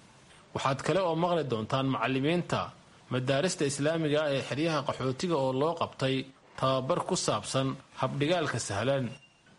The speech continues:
tarbiyadda carruurta iyo qodobo kale oo muhiim u ah macallimiinta Qur-aanka iyo duruusta kale ee Islaamiga ah. Haddii aan ku bilaabo dhegeystayaal xubinta shakhsiga,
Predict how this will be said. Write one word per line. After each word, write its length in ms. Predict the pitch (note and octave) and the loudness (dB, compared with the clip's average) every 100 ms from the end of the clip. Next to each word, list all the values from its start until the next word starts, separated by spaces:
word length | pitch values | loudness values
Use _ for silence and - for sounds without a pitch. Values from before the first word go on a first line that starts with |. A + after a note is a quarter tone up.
| _ | _
tarbiyadda 540 | - C3+ A#2 D#3+ F3+ D#3+ | -4 -2 2 2 2 2
carruurta 500 | A#2 C3+ E3 D3 A#2 | 2 2 2 0 -2
iyo 180 | G2+ B2+ | 0 0
qodobo 340 | B2 C3+ C#3 E3+ | 2 0 2 0
kale 240 | - D#3+ | 0 0
oo 140 | D3+ C3+ | 2 2
muhiim 380 | C3 B2+ E3 D#3+ | 0 0 2 2
u 40 | |
ah 200 | B2+ G2 - - - | 0 -2 -8 -18 -4
macallimiinta 600 | C3+ A#2+ C#3 C#3+ F3 E3+ | 0 2 2 2 2 0
Qur-aanka 520 | C#3+ C#3+ D#3+ C3+ B2 G2 | 0 0 2 0 -2 -4
iyo 140 | A#2 C3+ | 0 0
duruusta 420 | B2+ C3+ F3 - C#3 | 2 0 0 0 -2
kale 180 | C#3+ C3+ | 0 0
ee 120 | B2+ | 0
Islaamiga 540 | A#2 B2+ B2 A#2 G#2+ A#2+ | 0 0 0 0 0 0
ah. 60 | C#3 - - - - - - | 0 -4 -14 -20 -20 -20 -20
Haddii 360 | - - A#2+ F#3 | -10 -4 0 2
aan 180 | F#3 F3 | 2 0
ku 100 | F#3 | 0
bilaabo 400 | F3 E3 D#3+ E3+ | 2 2 2 2
dhegeystayaal 540 | F3 E3 D#3 D3+ D3 | 2 0 2 0 0
xubinta 360 | C3+ D3+ E3 D3+ | -2 -2 0 0
shakhsiga, 560 | - - - A#2+ F#2+ | 0 -2 -2 -2 -2